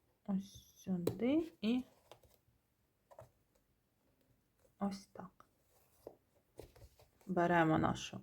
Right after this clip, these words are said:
ниточку і витягаємо.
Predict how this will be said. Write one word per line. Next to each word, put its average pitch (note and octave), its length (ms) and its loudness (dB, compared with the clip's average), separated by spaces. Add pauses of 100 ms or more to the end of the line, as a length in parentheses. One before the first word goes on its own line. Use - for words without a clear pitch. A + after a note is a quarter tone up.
ниточку F3 880 -4 (1200)
і G3 80 4
витягаємо. F#3+ 920 0